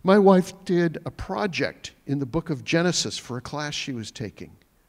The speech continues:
Do you realize deception is throughout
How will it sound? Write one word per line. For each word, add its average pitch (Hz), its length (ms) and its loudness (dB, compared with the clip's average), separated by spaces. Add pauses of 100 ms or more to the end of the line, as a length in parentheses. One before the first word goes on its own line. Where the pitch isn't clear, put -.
(1120)
Do 147 80 -10
you 233 160 -2
realize 123 720 0 (200)
deception - 920 -8 (640)
is 175 360 4 (260)
throughout 180 800 0